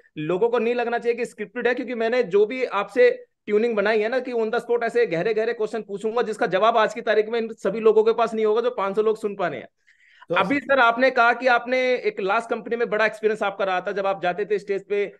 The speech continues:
Speaker 1: हजारों लोग देखते थे, क्लैपिंग करने लग जाते थे, एक अच्छा ब्रांड वैल्यू आपने वहां पे बनाया। लेकिन लेटेस्ट ही आपने एक कंपनी की शुरुआत करी है, जिसका नाम है लिव गुड।
Speaker 2: जी।
Speaker 1: अगर मैं बात करूं इस कंपनी के मकसद से, तो पचास डॉलर इस बिजनेस के अंदर इन करके, without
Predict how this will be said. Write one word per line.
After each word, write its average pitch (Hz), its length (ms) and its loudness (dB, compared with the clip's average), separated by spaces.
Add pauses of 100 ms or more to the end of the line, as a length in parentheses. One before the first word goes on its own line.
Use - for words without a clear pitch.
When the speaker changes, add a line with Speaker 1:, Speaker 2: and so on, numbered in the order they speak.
(160)
Speaker 1:
हजारों 185 340 2
लोग 190 200 2
देखते 185 320 0
थे, 190 240 -2
क्लैपिंग 185 420 -2
करने 190 180 -2
लग 175 160 -2
जाते 175 240 -4
थे, 180 100 -6
एक 180 80 -6
अच्छा 180 380 -2 (260)
ब्रांड 175 320 4
वैल्यू 208 300 4
आपने 214 220 2
वहां 175 160 2
पे 202 100 -2
बनाया। 170 240 -2
लेकिन 240 360 -2 (180)
लेटेस्ट 214 500 4
ही 247 80 2
आपने 233 260 2
एक 233 120 2
कंपनी 220 320 0
की 233 100 -6
शुरुआत 202 420 0
करी 202 120 0
है, 220 100 4
जिसका 196 280 -4
नाम 190 220 -2
है 202 60 0
लिव 165 200 0
गुड। 185 200 -6 (520)
Speaker 2:
जी। 110 140 -14
Speaker 1:
अगर 190 200 2
मैं 240 560 0
बात 202 300 2
करूं 247 180 2
इस 254 100 -10
कंपनी 226 400 -2
के 233 440 4 (100)
मकसद 185 340 0
से, 240 180 6
तो 247 360 -2
पचास 226 440 0
डॉलर 226 280 2
इस 208 320 -8
बिजनेस 180 380 -4
के 226 80 0
अंदर 220 340 -2
इन 226 160 2
करके, 208 380 -2 (460)
without 190 480 4